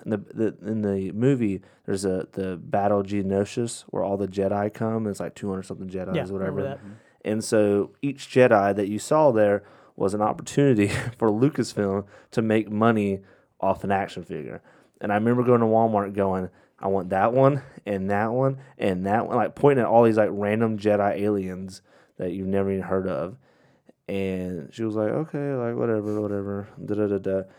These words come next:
Speaker 1: And that Christmas, or that, I mean, my birthday, summer birthday, movie came out in May. This was, like, June. It was nothing but Star Wars toys. And it was the greatest thing ever. And it was, like, every Jedi possible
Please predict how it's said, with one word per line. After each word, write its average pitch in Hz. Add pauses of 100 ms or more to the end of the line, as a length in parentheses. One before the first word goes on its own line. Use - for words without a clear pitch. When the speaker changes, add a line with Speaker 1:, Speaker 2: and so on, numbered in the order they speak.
(240)
Speaker 1:
And 107
that 98
Christmas, 104
or 101
that, 104
I -
mean, 104
my 98
birthday, 95
summer 101
birthday, 92 (540)
movie 110
came 98
out 92
in 98
May. 95
This 95
was, 92
like, -
June. 95 (760)
It 110
was 98 (1120)
nothing 101
but 87
Star 90
Wars 87
toys. 76 (460)
And -
it 92
was 87
the 87
greatest 87
thing 85
ever. 78
And 85
it -
was, -
like, -
every 98
Jedi 90
possible 90